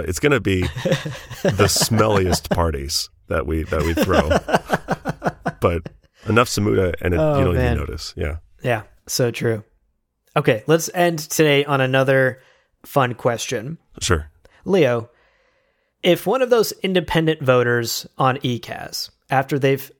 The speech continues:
Speaker 2: left chom, decided, "Fuck chom, I'm gonna create my own cryptocurrency."
Speaker 1: Mm-hmm.
Speaker 2: What do you think they'd call it?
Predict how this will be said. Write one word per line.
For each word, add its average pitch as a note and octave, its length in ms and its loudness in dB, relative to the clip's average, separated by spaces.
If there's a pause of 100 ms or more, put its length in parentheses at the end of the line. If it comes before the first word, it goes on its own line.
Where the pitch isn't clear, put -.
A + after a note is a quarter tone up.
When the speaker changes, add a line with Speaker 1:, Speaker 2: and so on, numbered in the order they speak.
(180)
Speaker 2:
left B2+ 360 0
chom, - 380 -4 (360)
decided, C3 520 2 (760)
"Fuck A#3+ 300 -2
chom, A#2+ 400 0 (140)
I'm F3 120 0
gonna F#3 140 0
create E3+ 280 2
my C#3+ 120 2
own C#3+ 160 0
cryptocurrency." B2 920 -4 (360)
Speaker 1:
Mm-hmm. E2 320 0 (300)
Speaker 2:
What F3+ 180 0
do A3+ 60 -2
you A3 60 -2
think G#3+ 160 0
they'd G3+ 160 2
call G3+ 200 2
it? - 140 -8